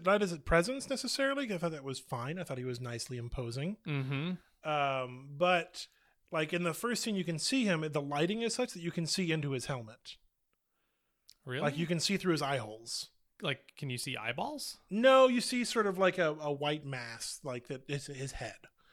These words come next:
Speaker 2: Huh.
Speaker 1: Like, you can tell his head is in there.
Speaker 2: Interesting.
Speaker 1: Uh, and it wasn't, like, even in the later scenes. Like, I think it was just the way one scene was lit.
Speaker 2: Yeah.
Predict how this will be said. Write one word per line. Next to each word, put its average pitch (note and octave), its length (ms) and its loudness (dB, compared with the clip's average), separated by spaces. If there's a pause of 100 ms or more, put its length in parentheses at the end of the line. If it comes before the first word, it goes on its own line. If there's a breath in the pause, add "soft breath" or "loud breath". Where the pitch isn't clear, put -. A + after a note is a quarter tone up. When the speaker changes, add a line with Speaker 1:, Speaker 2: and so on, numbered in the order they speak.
Speaker 2:
Huh. B3+ 140 0
Speaker 1:
Like, B2+ 180 2
you D#3 80 -2
can D3+ 160 -6
tell D3+ 220 0
his C#3+ 140 0
head C3+ 180 -4
is B2 100 -6
in B2 160 -6
there. A#2+ 280 -14 (360)
Speaker 2:
Interesting. - 580 -8
Speaker 1:
Uh, C#3 360 0
and F3 100 6
it F3+ 80 4
wasn't, C4 420 6
like, G3 160 2
even G3+ 220 4
in F3 60 2
the D#3+ 80 2
later D#3 260 2
scenes. F#3+ 300 0
Like, G3+ 100 -2
I D3+ 60 0
think D#3+ 160 -4
it D#3+ 40 -2
was C#3 100 -2
just C#3+ 220 -4
the C3+ 100 -2
way C3 280 -2
one B2+ 380 -6
scene C3+ 260 -2
was A#2 200 -8
lit. B2 520 -4
Speaker 2:
Yeah. A#2 300 -4